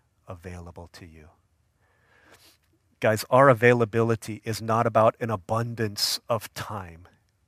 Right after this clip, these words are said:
It's an about, it's about your attitude as it relates to your time. If Jesus is the King of our hearts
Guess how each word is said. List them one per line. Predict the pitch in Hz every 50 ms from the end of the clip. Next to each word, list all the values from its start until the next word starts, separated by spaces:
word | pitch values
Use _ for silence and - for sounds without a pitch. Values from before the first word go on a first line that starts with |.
| _ _ _ _ _ _ _ _ _ _ _ _
It's | _ - 120 117 - - -
an | 117 110
about, | 104 110 104 110 -
it's | - 110 - -
about | 104 - 110 - -
your | 117 - -
attitude | 104 110 107 104 98 - - - 92 82 80 78 - _ _ _ _ _ _ _ _ _ _ _ _ _ _ _ _ _ _ _ _ _ _ _ _ _ _ _ -
as | 104 98 104
it | 104 101
relates | 101 98 95 95 - -
to | - -
your | 92 82
time. | - - 98 87 76 78 80 _ _ _ _ _ _ _ _ _ _ _ _ _ _ _ _ - _ _
If | - 139 131 - - _ _ _ _ _ - 135
Jesus | 107 - - 147 180 202 214 170 202 190 - -
is | 160 143 139 127 - - - _
the | - 135 - 123 117
King | - - - - - - 165 151 131 120 107 98 92 87 92 95 _ _ _ _ _ _ -
of | - 110 131
our | 123 110 101
hearts | - - - - 135 117 87 - - - - - -